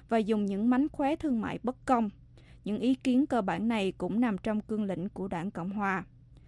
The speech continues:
Bà Lee, chiến lược gia của Đảng Dân Chủ nói, "Là một điều rất tốt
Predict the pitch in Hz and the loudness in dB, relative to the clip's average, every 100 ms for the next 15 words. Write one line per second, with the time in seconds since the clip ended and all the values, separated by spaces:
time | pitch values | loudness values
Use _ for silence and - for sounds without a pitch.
0 | - - - 220 226 247 247 - - - | -20 -20 0 2 4 4 4 0 -8 2
1 | 277 330 - 220 214 208 220 190 190 226 | 4 4 2 0 0 0 -2 -2 0 0
2 | 214 - 170 220 214 247 339 - - - | -2 -2 -2 -2 0 0 -2 -8 -20 -20
3 | - - 240 240 226 226 226 330 - 294 | -20 -2 4 4 4 0 0 -2 0 4
4 | 330 | 4